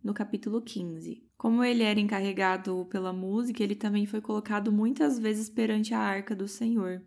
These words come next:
E Asaf tocava símbolo, que é um instrumento de percussão que acompanhava as harpas e trombetas.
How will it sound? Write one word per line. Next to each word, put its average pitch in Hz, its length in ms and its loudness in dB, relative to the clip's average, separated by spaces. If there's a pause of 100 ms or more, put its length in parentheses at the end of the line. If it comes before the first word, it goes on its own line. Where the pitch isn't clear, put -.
(140)
E 240 100 4
Asaf 240 440 0
tocava 240 500 0
símbolo, 208 840 2
que - 120 -6
é 208 60 2
um 214 80 6
instrumento 226 580 2
de 226 80 -2
percussão 233 680 0
que 285 80 2
acompanhava 262 800 0
as 202 160 -2
harpas 196 400 -2
e 196 80 -2
trombetas. - 840 -2